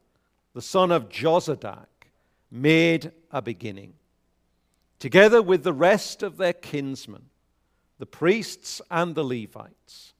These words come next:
and all who had come to Jerusalem from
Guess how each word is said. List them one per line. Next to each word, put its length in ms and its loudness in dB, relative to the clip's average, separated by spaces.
and 300 0
all 680 -2
who 220 -8
had 200 -4
come 360 -4
to 160 -10
Jerusalem 800 -12
from 580 -2